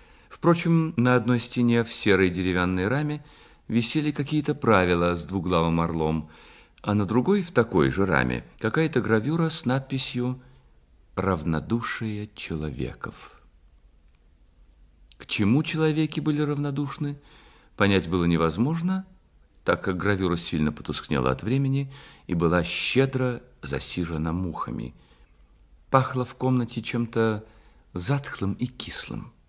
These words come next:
Введя гостей в комнату, Моисей Моисеевич продолжал изгибаться, всплескивать руками, пожиматься и радостно восклицать.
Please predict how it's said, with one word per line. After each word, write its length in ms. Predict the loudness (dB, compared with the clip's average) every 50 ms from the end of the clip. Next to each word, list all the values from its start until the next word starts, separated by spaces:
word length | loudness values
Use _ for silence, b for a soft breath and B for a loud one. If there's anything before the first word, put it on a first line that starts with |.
| _ _ _ _ _ _ _ -20 -20 -20 _ _ _ _ _ _ _ _ _ _ _ _ _ _ _ _ _ _ _ -6
Введя 640 | -6 -4 0 2 2 2 6 6 8 8 8 6 4
гостей 460 | 4 2 2 0 0 0 2 2 2
в 120 | 2 0
комнату, 600 | -2 0 0 2 2 0 -2 -6 -4 -6 -6 -6 B B B B B B B B B B B B B B B B B
Моисей 360 | 4 4 4 4 4 4 6
Моисеевич 580 | 8 8 6 6 6 4 4 4 4 2 -2 0
продолжал 640 | 2 2 2 4 2 2 2 4 4 6 6 6 4
изгибаться, 800 | 2 -2 -2 0 -2 -2 0 2 0 0 0 -6 -10 -10 -10 -12 -14 _ _ -20 -20 _ _ B B B B
всплескивать 680 | B -6 -6 -2 4 6 6 6 6 2 2 2 2 2
руками, 500 | 0 0 0 2 0 2 2 0 -2 -6 -8 -18 -20 -10 0
пожиматься 760 | 2 2 4 4 4 4 4 4 2 2 0 -6 -4 -4 -4 -6 -4 -2
и 100 | 0 2
радостно 600 | 2 2 2 0 0 -4 -4 -2 -2 0 0 0
восклицать. 1000 | 0 -2 -4 -4 -6 -8 -10 -10 -10 -8 -10 -8 -8 -10 -12 -12 -16 -18 -18